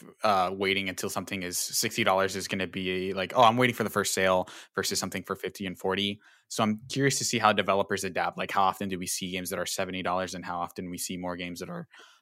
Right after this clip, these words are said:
forty dollars? 'Cause I think we're, we're seeing some of those games. I think, like, the, the Crash Collection was forty dollars. I know Activision has been doing some kind of less than full price games. And I'm curious to see if developers kind of take advantage of,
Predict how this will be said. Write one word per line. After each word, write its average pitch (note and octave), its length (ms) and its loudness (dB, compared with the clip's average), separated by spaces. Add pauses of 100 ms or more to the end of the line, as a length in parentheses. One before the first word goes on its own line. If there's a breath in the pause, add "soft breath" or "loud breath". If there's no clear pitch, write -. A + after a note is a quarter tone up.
(120)
forty C3 240 6
dollars? D#3+ 260 8
'Cause A2 140 -2
I G2 60 4
think G#2+ 160 -2
we're, G2+ 160 2
we're G#2+ 160 2
seeing G#2+ 400 0
some G2 260 0
of G#2 100 0
those A2+ 200 0
games. A#2 420 -2
I G2 100 -2
think, F#2+ 200 -8
like, F2+ 160 -8
the, F2 280 -4
the E2+ 100 -4
Crash F2+ 280 -4
Collection G2 400 -2
was F#2+ 100 -8
forty G2 280 -4
dollars. F#2 360 0
I F2+ 60 -4
know F2 120 -4
Activision F2+ 480 -6
has F2 120 -10
been F2+ 120 -10
doing F2+ 320 -6 (500 soft breath)
some G#2 160 -6
kind F#2 160 0
of E2+ 80 -4
less - 160 0
than F#2+ 100 -8
full F#2+ 160 -4
price F2 320 -4
games. F2+ 540 -6
And G2+ 100 -2
I'm G2 60 -4
curious A#2 340 2
to G#2+ 60 -4
see G2+ 240 0
if F#2+ 120 -2
developers F2+ 460 -4
kind F#2+ 160 -6
of F2+ 60 -12
take F#2+ 180 -4
advantage F#2 340 -6
of, F2 140 -4